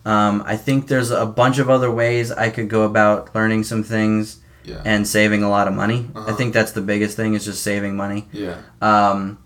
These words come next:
Speaker 1: but the people I've met and the memories I've made, I just, I wouldn't trade it for
Speaker 2: Yeah.
Speaker 1: pretty much anything. But college as a high schooler is just kinda stressful, of just, like, "What do I wanna do?"
Speaker 2: Yeah.
Speaker 1: All this stuff.
Speaker 2: Mm-hmm.
Speaker 1: And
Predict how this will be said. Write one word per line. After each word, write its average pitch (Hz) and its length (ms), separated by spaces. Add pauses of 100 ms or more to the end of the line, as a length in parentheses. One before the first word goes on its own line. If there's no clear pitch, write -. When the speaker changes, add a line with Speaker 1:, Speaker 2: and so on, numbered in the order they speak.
(200)
Speaker 1:
but 117 260
the 117 80
people 147 320
I've 127 200
met 110 380
and 110 200
the 107 100
memories 101 400
I've 101 100
made, 98 220
I 98 80
just, 95 240
I 82 60
wouldn't 76 240
trade 67 200
it - 180 (120)
for - 260
Speaker 2:
Yeah. 73 100
Speaker 1:
pretty 78 160
much 73 160
anything. 71 360 (420)
But 107 380 (420)
college 160 640
as 131 260
a 117 80
high 120 240
schooler 110 520
is 98 100
just 104 200
kinda 113 260
stressful, 117 720
of 110 140
just, 98 180
like, 92 140
"What 127 260
do 131 140
I 120 100
wanna 123 220
do?" 131 500
Speaker 2:
Yeah. 101 240
Speaker 1:
All 117 220
this 113 140
stuff. 110 200 (240)
Speaker 2:
Mm-hmm. 104 220 (120)
Speaker 1:
And 117 500